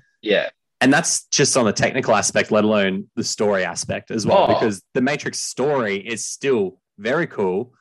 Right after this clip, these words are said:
Speaker 2: It's a sci-fi concept that felt very original for its time. Like,
Speaker 1: Yeah.
Speaker 2: sci-fi writers, like, I feel like especially maybe, like,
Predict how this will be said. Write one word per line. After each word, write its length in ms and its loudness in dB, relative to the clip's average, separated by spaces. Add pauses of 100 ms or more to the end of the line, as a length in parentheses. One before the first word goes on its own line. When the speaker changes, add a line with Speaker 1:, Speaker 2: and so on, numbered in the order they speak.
(220)
Speaker 2:
It's 140 -6
a 60 2
sci-fi 520 -2
concept 500 -6
that 220 -6
felt 340 -2
very 260 -2
original 420 -4
for 220 -8
its 180 -8
time. 460 -4 (260)
Like, 140 0
Speaker 1:
Yeah. 240 4
Speaker 2:
sci-fi 220 -2
writers, 460 -2
like, 140 -4
I 120 -4
feel 180 -6
like 120 -6
especially 420 -8
maybe, 160 -6
like, 180 -10